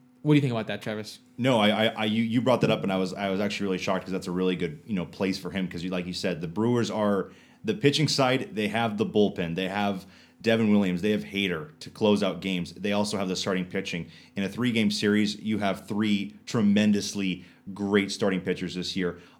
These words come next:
Speaker 2: All you need is a little bit of offense. And honestly, I mean, can you imagine if Trevor Story comes to the Brewers and also you get Yelich back and he performs like he did in nineteen? I mean,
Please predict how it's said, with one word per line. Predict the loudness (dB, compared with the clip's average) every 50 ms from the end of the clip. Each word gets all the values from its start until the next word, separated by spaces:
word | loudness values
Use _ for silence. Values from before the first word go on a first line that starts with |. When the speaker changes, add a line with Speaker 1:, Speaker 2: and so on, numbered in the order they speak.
| _ -4
Speaker 2:
All | 0 2 4
you | 4 4
need | 2 2
is | 0 0
a |
little | 0 -2 0
bit | 0 0
of | 2 2
offense. | 0 0 0 -2 -4 -6 -6 -8 -10 -8 -6
And | -4 -2
honestly, | -2 -2 -2 -4 -4 -4 -4 -4 -4
I | -2
mean, | -2 -2 -2 -2
can | -2 0
you | 2 2
imagine | 2 2 0 0 0 0
if | -2 -2 -4 -8 -12
Trevor | -4 -2 0 0 0
Story | -2 -2 -2 0 2 2 2 0
comes | 0 -4 -4 -2 -2 -2 0
to | -2
the | -4
Brewers | -2 -2 -2 -2 0 -2 -4 -4
and | -6 -4 -2
also | -2 -2 -2 -2 -4
you | -2 -2
get | -2 -4 -4 -2
Yelich | -4 -2 0 -2 -2 -2 0
back | 0 0 0 0
and | -4 -8
he | -4 -4 -4
performs | -4 -4 -6 -6 -2 -2 -2 -2 0
like | -2 -4 -4
he | -4 -6 -2
did | -2 0 0
in | 0 -2 -2
nineteen? | -2 -2 -4 -4 -6 -6 -4 -2 -2 -2 -2 -4 -6 -14 -20 -20 -20 -8
I | -2 0
mean, | 2 2 2 2 -2 -4